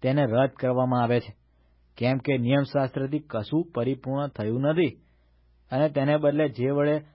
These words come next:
આપણે દેવની પાસે જઈ શકીએ, એવી વિશેષ સારી આશા ઉપસ્થિત થાય છે. તે વિશેષ સારી છે, કેમ કે તે વિશેનું વચન સમ વગર આપવામાં આવ્યું નહોતું. કેમ કે બીજા તો સમ વગર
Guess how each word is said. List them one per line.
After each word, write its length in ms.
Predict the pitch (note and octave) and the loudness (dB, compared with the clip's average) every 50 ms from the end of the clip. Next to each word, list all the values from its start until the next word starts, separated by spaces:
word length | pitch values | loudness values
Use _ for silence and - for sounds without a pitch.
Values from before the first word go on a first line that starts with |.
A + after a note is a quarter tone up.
| _ _ _ - | _ _ _ -8
આપણે 380 | G#2 A#2 A#2 A#2 C3+ C#3+ D3 C#3 | -6 -4 -2 -2 0 0 0 -2
દેવની 440 | A#2 A2+ A2+ A#2 A#2+ B2+ C#3 C#3+ C3+ D3 | -2 -2 -2 0 0 -2 -2 -2 0 -2
પાસે 220 | C#3 C3 B2+ C#3+ | -2 -2 -4 -6
જઈ 220 | B2 - A2 A#2 B2 | -6 -4 -4 -4 -2
શકીએ, 400 | - E3 D#3+ D#3 E3 E3 D3+ D3 D3 - _ _ _ _ _ _ | -2 -2 -2 0 0 0 0 0 0 -6 _ _ _ _ _ _
એવી 320 | A#2 A#2 B2 C#3 D3 B2+ A2+ | -4 -2 0 2 2 2 0
વિશેષ 360 | A2+ G#2+ - - D3+ D3+ D3 - - _ _ _ _ _ - | -2 0 2 2 0 0 0 -4 -14 _ _ _ _ _ -20
સારી 500 | - - A#2+ A2 A2+ A#2 B2+ C#3+ D3 D3+ - - _ | -8 -4 -2 -2 0 2 2 2 2 0 -2 -6 _
આશા 500 | - G2+ A#2 A#2 - - C#3+ C#3+ C#3+ - - _ - | -8 -6 -6 -6 -4 -4 -2 -2 -2 -4 -6 _ -8
ઉપસ્થિત 520 | A#2+ A2 - C#3 C3 B2 - - D3 C#3+ - | -8 -4 -2 -2 -4 -2 -2 -4 -4 -4 -2
થાય 220 | - F3+ F3 F3 | -2 0 0 0
છે. 160 | E3 - A#2 G2 - _ _ _ _ _ _ _ _ _ _ _ - | -2 -4 -8 -10 -10 _ _ _ _ _ _ _ _ _ _ _ -2
તે 60 | D#3 D#3+ | 0 0
વિશેષ 440 | C#3+ C3 A#2+ - - F3 E3+ F3 - | 2 0 -2 0 0 -2 -2 -2 -2
સારી 340 | E3+ D#3 E3 E3 E3+ F3 E3+ | -2 0 2 2 0 0 0
છે, 100 | F#3 F3+ F#3 F3+ - _ _ _ _ _ _ | 2 0 0 0 -4 _ _ _ _ _ _
કેમ 180 | - C#3+ D3 D#3 | 2 2 2 2
કે 120 | D3+ E3+ E3 | 2 0 0
તે 160 | D3 D3+ D#3+ D#3+ | 0 0 0 2
વિશેનું 420 | D#3 D#3 D3+ - E3 E3 D#3+ D3 | 2 2 0 0 -2 -2 0 2
વચન 340 | B2+ B2+ A#2+ - D#3+ D#3+ E3 E3 - _ - | 2 2 2 2 0 -2 -2 -4 -6 _ -20
સમ 320 | - - - D3+ E3+ F3 E3+ | -6 -2 2 2 2 4 4
વગર 280 | D#3+ D3+ D3+ E3+ E3+ D#3 | 2 4 4 4 4 4
આપવામાં 420 | C3+ A#2+ - - A#2+ A#2 A#2 A2 A2 | 2 2 -2 -4 -4 -2 -2 -2 -2
આવ્યું 200 | A2 A#2 A2+ A2 | -2 0 0 0
નહોતું. 340 | G#2+ A2 G#2 C#3+ C#3+ A#2+ A2 - - _ _ _ _ _ _ _ _ _ _ _ | 0 0 0 0 0 -2 -2 -6 -12 _ _ _ _ _ _ _ _ _ _ _
કેમ 180 | - B2 C3 C3+ | -2 0 0 0
કે 120 | B2+ D#3+ D#3 | 0 0 0
બીજા 360 | C#3 A#2 A2+ A2 A2+ C3+ C#3 | 0 -2 -4 -2 0 0 0
તો 140 | C#3+ C#3+ G3+ G#3+ | 0 0 -2 -4
સમ 400 | - - - - C3+ C#3+ D3+ D3+ C#3 | -4 -8 -8 -4 -2 -2 0 0 0
વગર 300 | B2+ B2 C3 D3+ D#3 | -2 2 2 2 2